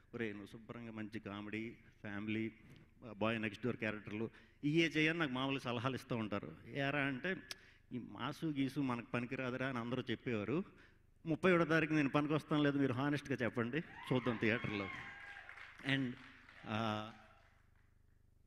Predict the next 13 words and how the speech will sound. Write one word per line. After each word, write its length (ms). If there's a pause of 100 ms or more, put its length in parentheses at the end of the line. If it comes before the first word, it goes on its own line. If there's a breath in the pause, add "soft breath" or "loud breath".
(160)
జూనియర్ 300
ఎన్టీఆర్కి 1900
మేం-, 260
మేమందరం 600
ఫ్యాన్స్ 640
సినిమాలో. 500 (500 loud breath)
బయట 380
తేజ, 240
ఆ, 200 (800)
ఇంకా 260
మరి 460 (480)
నాకు 240
తెలిసి, 500